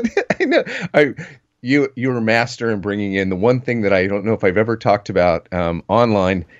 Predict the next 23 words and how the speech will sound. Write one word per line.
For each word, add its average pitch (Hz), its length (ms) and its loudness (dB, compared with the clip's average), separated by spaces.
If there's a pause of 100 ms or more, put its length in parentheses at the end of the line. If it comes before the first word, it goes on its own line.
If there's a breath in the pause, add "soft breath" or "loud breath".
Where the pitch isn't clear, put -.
and 104 120 0
that 110 180 2
or 101 220 2
in 123 340 0
fil-, 107 380 -2
in 113 160 2
a 98 160 6
review 104 380 2
would 95 100 0
be 95 100 -4
cellulite. 95 560 2
But 156 400 4
what's 120 300 -2
interesting 196 480 0
about 127 260 2
that, 92 300 0
the, 104 200 2 (380 soft breath)
the 117 260 2
whole 160 220 2
cellulite 160 800 2
side 78 340 -2
of 78 80 -12
things 80 400 -8